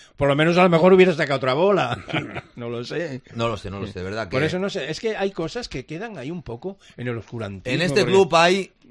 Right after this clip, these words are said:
Speaker 2: poca
Speaker 1: No sé.
Speaker 2: transparencia. Muy poca transparencia.
Speaker 1: Un emblema que no, no, no, está mudo, que esté entrenando con el equipo cada día, que lo ves allí,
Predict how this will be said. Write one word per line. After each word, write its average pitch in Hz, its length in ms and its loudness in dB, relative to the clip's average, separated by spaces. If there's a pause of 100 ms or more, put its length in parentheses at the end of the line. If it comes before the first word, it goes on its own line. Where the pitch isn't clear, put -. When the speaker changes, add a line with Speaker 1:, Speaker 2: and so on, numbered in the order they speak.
(160)
Speaker 2:
poca 156 440 2
Speaker 1:
No 180 80 -8
sé. - 120 -18
Speaker 2:
transparencia. 104 800 -6 (240)
Muy 165 440 -2 (100)
poca 135 300 -2
transparencia. 120 440 -2
Speaker 1:
Un 190 60 2
emblema 180 420 2
que 113 200 -8
no, 127 160 -4
no, 139 180 -2
no, 123 400 -4
está 104 260 -8
mudo, 131 380 0 (300)
que 123 80 -6
esté 120 180 -6
entrenando 165 340 -4
con 160 120 -4
el 147 60 -4
equipo 160 220 -4
cada 143 220 -2
día, 156 160 -2
que 156 80 -4
lo 131 100 0
ves 143 200 -2
allí, 156 360 -8